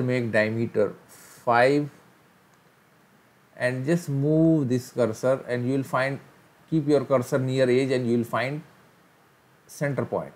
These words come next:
See, it is fully defined. Link to thickness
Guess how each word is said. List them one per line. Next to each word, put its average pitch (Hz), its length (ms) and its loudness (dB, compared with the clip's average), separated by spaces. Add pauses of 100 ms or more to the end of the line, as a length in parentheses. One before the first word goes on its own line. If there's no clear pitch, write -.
See, 139 200 -6 (120)
it 123 100 -10
is 123 100 -8
fully 123 300 -2
defined. 90 460 -10 (1000)
Link 175 340 0
to 165 140 4
thickness 135 640 -6